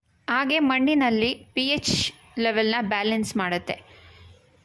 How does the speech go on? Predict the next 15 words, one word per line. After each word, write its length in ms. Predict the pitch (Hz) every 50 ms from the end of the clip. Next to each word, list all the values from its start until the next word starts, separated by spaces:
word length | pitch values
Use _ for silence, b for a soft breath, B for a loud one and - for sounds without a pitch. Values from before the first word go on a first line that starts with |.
| _ _ _ _ _ - -
Already 600 | - - - 240 262 294 311 302 294 262 294 294
ಜನವರಿ 460 | 233 233 247 220 220 226 240 240 247
ಮಂತ್ 260 | 240 226 220 226 220
ಸ್ಟಾರ್ಟ್ 300 | - - 226 208 208 208
ಆಗಿದೆ. 500 | 214 208 202 196 202 208 262 - - - _ _ -
ನೀವೇನಾದ್ರೂ 580 | 247 269 294 294 311 294 285 285 277 240 269 277
ಇನ್ನು 300 | - 269 269 269 294 294
ನಿಮ್ಮ 260 | 262 262 247 247 240
ಅಡಿಕೆ 320 | 233 208 196 202 - 226 226
ಮರಗಳಿಗೆ 760 | 220 214 202 202 202 196 190 196 190 190 214 226 - - _ _ _ _ _ _ - - - - - - - - - - - - -
ಸುಣ್ಣನ 440 | - - 277 262 269 277 269 254 254 254
ಲೇಪನ 340 | 247 240 247 240 262 247 226 214
ಮಾಡಿಲ್ಲ 420 | 208 202 196 196 196 196 196 190
ಅಂತ 260 | 190 185 185 180 -
ಹೇಳಿದ್ರೆ, 720 | 190 180 185 175 180 175 190 220 - - - - - -